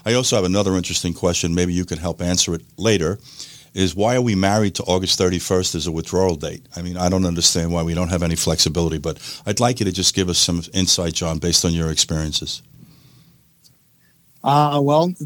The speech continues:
Speaker 2: Taliban, uh, they're, they're not good people. Not,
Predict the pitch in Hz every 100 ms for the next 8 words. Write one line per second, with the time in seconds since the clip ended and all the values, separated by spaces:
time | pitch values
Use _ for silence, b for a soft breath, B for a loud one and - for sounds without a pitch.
0 | 135 147 147 151 147 147 147 147 - 135
1 | 123 120 117 113 _ _ _ - - 131
2 | 139 135 131 139 147 135 127 131 - 131
3 | 120 117 135 131 143 135